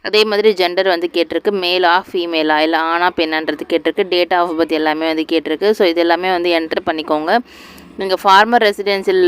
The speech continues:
அதே மாதிரி என்ன பண்றோம், என்டர் பண்ற மாதிரி இருக்கும். நீங்க இருக்கிறது ரூரலா, அர்பனா, உங்க அட்ரஸ் வந்து என்னவா இருக்கு அப்படின்றது இங்கிலீஷ்ல கொடுக்கணும். அதே மாதிரி லோக்கல் லாங்குவேஜ்ல என்ன அப்படின்றத கொடுக்குற மாதிரி இருக்கும். So உங்க பேரும் அப்படி தான் வந்து இதுல என்டர் பண்ற மாதிரி இருக்கும். லோக்கல்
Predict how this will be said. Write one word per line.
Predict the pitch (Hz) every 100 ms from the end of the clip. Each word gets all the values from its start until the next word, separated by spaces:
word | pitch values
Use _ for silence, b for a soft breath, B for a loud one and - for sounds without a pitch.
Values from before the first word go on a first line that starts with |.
| 170
அதே | 165 175
மாதிரி | 180 175
என்ன | 170 165
பண்றோம், | 165 151 147
என்டர் | 160 160
பண்ற | 170 160 160
மாதிரி | 160 160
இருக்கும். | 151 185 202
நீங்க | 180 165
இருக்கிறது | 175 170 165
ரூரலா, | 165 165 160 165 160
அர்பனா, | 156 160 160 175 196
உங்க | 170 156
அட்ரஸ் | 156 151 185 185 185
வந்து | 165 165 165
என்னவா | 160 165 165 156
இருக்கு | 156 160 175
அப்படின்றது | 160 156 156 156
இங்கிலீஷ்ல | 165 175 196 180
கொடுக்கணும். | 170 160 165 190 247 B B B -
அதே | 220 240
மாதிரி | 240 226
லோக்கல் | 220 - 220 208
லாங்குவேஜ்ல | 190 180 180 170 170
என்ன | 175 175
அப்படின்றத | 165 160 156 160 165
கொடுக்குற | 165 165 160 156
மாதிரி | 160 156
இருக்கும். | 151 180 214 226
So | 202 175
உங்க | 165 160 -
பேரும் | 190 214 220 202
அப்படி | 170 180
தான் | 175
வந்து | 165 165
இதுல | 165 160 156 156
என்டர் | 156 - -
பண்ற | 165 156 160
மாதிரி | 160
இருக்கும். | 156 196 220 B B B 190
லோக்கல் | 208 226